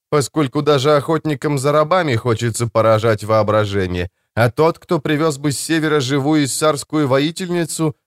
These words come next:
мог бы похваляться этим годы и годы.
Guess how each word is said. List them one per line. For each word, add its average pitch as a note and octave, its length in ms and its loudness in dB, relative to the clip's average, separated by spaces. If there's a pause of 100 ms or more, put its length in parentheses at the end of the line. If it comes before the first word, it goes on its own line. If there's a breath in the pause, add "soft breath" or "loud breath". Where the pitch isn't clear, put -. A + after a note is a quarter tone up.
(120)
мог F#3 260 0
бы G3 140 0
похваляться F3 680 0
этим E3+ 440 -2
годы D3+ 380 0
и - 20 -6
годы. D#3 420 -6